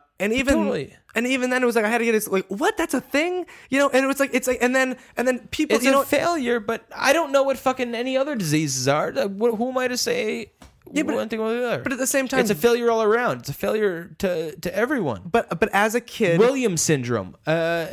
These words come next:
Speaker 1: All right, all right,
Speaker 2: Asperger's,
Speaker 1: all right,
Speaker 2: all,
Speaker 1: what-, whatever. But, but ridic-, but, but regardless, when I was a kid, I grew up with, I, you know, we're playing dodgeball with the kid who has severe, uh, autism, and, uh, people are fucking with him, and so to the point where, like, he goes crazy and gets really upset,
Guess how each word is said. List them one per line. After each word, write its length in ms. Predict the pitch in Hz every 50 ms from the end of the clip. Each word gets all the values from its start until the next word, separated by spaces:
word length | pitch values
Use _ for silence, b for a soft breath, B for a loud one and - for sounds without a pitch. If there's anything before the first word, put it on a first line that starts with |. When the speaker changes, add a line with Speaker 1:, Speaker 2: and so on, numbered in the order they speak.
| - -
Speaker 1:
All 80 | - 262
right, 60 | 247
all 60 | 262 247
right, 160 | 226 233 240
Speaker 2:
Asperger's, 300 | 190 170 180 202 185 185
Speaker 1:
all 120 | - 208 233
right, 100 | 220 190
Speaker 2:
all, 60 | 208
Speaker 1:
what-, 180 | 190 - - -
whatever. 360 | 220 254 277 294 285 247 254
But, 180 | 185 196 240 190
but 120 | 196 247 220
ridic-, 340 | 240 226 185 262 277 220 202
but, 200 | 208 202 190 185
but 180 | 226 226 202 190
regardless, 480 | 226 202 220 233 247 254 240 226 -
when 140 | 175 196 208
I 100 | 214 247
was 140 | 277 302 254
a 80 | 254 240
kid, 440 | - - - 240 190 190 202 226 B B B B
I 120 | - 202 208
grew 260 | 175 202 202 220 226 240
up 200 | 247 240 247 -
with, 120 | 240 226
I, 100 | - 208
you 200 | 208 202 196 220
know, 100 | 220 208
we're 140 | 180 185 208
playing 320 | 208 - 254 254 240 226 185
dodgeball 560 | 214 208 196 208 214 202 - - 202 196 196
with 120 | 190 180
the 100 | - 185
kid 240 | 175 - - 190 180
who 80 | 185 185
has 180 | 175 175 170 165
severe, 840 | - - - 202 170 156 147 170 185 185 185 185 180 175 170 170 B B B B B -
uh, 140 | 170 185 -
autism, 760 | - 165 180 185 185 - - 190 160 147 165 156 151 180 185 B B B B B -
and, 460 | 185 190 175 175 185 185 180 160 156 b b b
uh, 340 | - - 185 175 170 175 170
people 320 | - - 214 254 - 226 233
are 60 | 208
fucking 440 | - - - - 220 240 - 254 214
with 200 | 196 190 185 -
him, 200 | 208 196 202 202
and 180 | - - 175 165
so 140 | 226 208
to 100 | 185 - 202
the 60 | 190
point 180 | 185 - 220 202
where, 80 | 196 196
like, 160 | 190 180 B B B
he 160 | - 254 262
goes 240 | 214 247 240 226 -
crazy 480 | - - - 202 208 226 214 185 220
and 80 | 214 202
gets 200 | 202 202 202 -
really 200 | 214 220 214 202
upset, 440 | 185 139 - - - 214 202 202